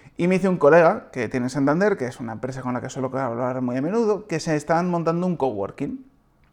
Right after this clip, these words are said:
Habían cogido un antiguo local familiar, que era una tienda de estas de,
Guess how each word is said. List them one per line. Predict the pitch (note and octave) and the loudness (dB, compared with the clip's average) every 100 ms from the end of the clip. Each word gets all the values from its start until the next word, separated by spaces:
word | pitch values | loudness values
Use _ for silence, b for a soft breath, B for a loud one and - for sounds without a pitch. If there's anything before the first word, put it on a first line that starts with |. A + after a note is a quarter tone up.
| _ _ - | _ _ -10
Habían | A#2+ B2+ C#3+ | -4 -2 -2
cogido | C#3+ D#3 C3+ | -2 -4 0
un | |
antiguo | C#3 C3+ C3+ C3 | 0 0 0 0
local | C#3+ B2+ | 0 -2
familiar, | C#3+ C3+ F3+ C4 C#4+ A3+ C3+ G#2 | -2 -2 0 2 2 0 -6 -10
que | B2+ | -12
era | G#2+ | -12
una | G#2 G2 G2 F#2 F2 | -14 -14 -16 -16 -16
tienda | - F2+ G#2 | -18 -18 -18
de | - | -20
estas | - G#2+ A#2 | -18 -16 -14
de, | G2+ G2+ G#2+ F#2 | -12 -12 -12 -14